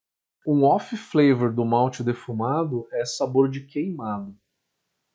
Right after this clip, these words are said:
que aí é um malte defumado com uma qualidade baixa.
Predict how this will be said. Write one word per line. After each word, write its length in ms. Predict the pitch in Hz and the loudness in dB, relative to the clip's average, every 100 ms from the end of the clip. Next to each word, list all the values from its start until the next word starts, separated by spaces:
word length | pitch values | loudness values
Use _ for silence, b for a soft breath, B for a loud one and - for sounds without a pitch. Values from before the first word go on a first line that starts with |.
| _ _ _ _ | _ _ _ _
que 100 | 120 | 0
aí 140 | 117 | 4
é 60 | 131 | 4
um 80 | 143 | 2
malte 340 | 127 135 139 | 0 0 -2
defumado 500 | 131 - 127 123 127 | -4 -4 -4 -2 -2
com 60 | 131 | -4
uma 180 | 131 - | -8 -2
qualidade 500 | 127 123 123 123 131 | -2 0 0 -2 -2
baixa. 560 | 120 107 104 - - | -2 -2 -4 -14 -20